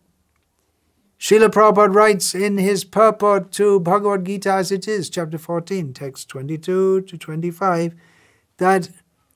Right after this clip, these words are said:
he's referring to a transcendentally situated person. Social and political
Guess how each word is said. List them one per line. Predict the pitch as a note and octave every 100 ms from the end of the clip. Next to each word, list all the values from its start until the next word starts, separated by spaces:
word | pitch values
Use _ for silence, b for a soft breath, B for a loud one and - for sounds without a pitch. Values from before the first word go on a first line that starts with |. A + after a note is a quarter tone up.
| _ _ _ -
he's | C#3+ E3+
referring | F3 F3 G3+ G3+ F#3+
to | F#3 F#3
a | F3+ D#3
transcendentally | - - F#3+ A3+ G#3+ G#3+ G3+ E3+ F#3 F3 F#3 F3+ F3
situated | - - D#3 D#3 F3 C#3+ D3+ D3 D3 C#3 -
person. | - C#3+ B2 - A#2 A#2 _ _ _ _ -
Social | - F#3 G3 G3+ A3 A#3 A3+ -
and | F3 E3+ E3+
political | D#3+ E3 F#3 A3 G3+ G#3+